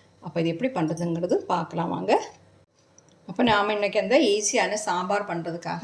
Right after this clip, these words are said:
அரை கப்பு சாம்பார் பருப்பு, தோர பருப்பு எடுத்துருக்கிறேன். இதை நல்லா வாஷ் பண்ணிட்டு வந்துடுறேன். இப்போ இதில் வந்து நம்ம எ-, எவ்வளோ பருப்பு எடுக்கிறோமோ அதோட நாலு மடங்கு தண்ணி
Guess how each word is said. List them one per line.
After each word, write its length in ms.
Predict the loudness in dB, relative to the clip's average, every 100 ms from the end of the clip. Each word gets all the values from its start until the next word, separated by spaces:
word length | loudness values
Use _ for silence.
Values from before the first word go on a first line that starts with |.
| -2
அரை 120 | 2 2 0
கப்பு 260 | -2 -2 -2 -6 -20 -20 _ -2
சாம்பார் 340 | 2 4 4 4
பருப்பு, 200 | 2 -2 -2 4
தோர 180 | 4 4
பருப்பு 260 | 2 -4 -6
எடுத்துருக்கிறேன். 500 | -12 -10 -6 0 0 -2 -18 _ _
இதை 100 | -4 -2
நல்லா 180 | 0 2
வாஷ் 240 | 2 4 2
பண்ணிட்டு 300 | 0 -2 -4 -6
வந்துடுறேன். 400 | -6 -2 0 -2 -8 _ _
இப்போ 120 | 0
இதில் 260 | 2 6 6
வந்து 220 | 6 4 0 0 -16 _ _ -2
நம்ம 200 | 0 2 2 2
எ-, 100 | 4 4
எவ்வளோ 200 | 8 8 8
பருப்பு 280 | 6 4 4
எடுக்கிறோமோ 360 | 2 4 2 4 4
அதோட 220 | 6 6 6
நாலு 240 | 6 6 4
மடங்கு 280 | 4 2 2 2
தண்ணி 220 | 4